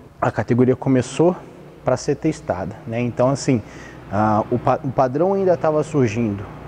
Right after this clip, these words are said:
as ideias ainda tavam surgindo. A Men's Physique começou basicamente pra ser uma categoria fitness. Basicamente um shape que eles chamavam na época de shape de praia,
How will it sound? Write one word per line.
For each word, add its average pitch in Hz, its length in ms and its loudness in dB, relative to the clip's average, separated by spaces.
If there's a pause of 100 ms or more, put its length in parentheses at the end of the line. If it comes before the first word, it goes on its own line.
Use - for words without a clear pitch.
as 117 260 2
ideias 147 480 4
ainda 147 180 0
tavam 139 300 -2
surgindo. 107 540 -2 (340)
A 98 40 -4
Men's 117 180 0
Physique 131 300 0
começou 151 360 0
basicamente 156 840 0
pra 190 220 0
ser - 120 -4
uma 185 140 0
categoria 185 520 4
fitness. - 600 -4 (540)
Basicamente 202 960 0 (220)
um 180 260 4
shape 175 500 2 (440)
que 160 80 4
eles 156 160 2
chamavam 151 420 0
na 151 120 2
época 160 340 2
de 151 80 -4
shape 170 280 2
de 147 120 -2
praia, 147 420 2